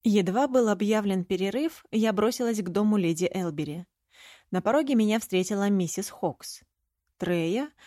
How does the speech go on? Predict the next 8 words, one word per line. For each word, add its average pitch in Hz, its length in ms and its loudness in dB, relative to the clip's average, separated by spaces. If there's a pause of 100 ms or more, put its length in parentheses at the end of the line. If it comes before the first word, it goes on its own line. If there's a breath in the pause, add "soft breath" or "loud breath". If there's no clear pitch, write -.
(120 loud breath)
леди 240 320 2
Элбери 240 380 2
не 233 120 4
будет 226 340 -2
обедать 214 440 0
дома. 160 400 -2 (240)
Приходи 240 400 -2
позже». 165 580 -4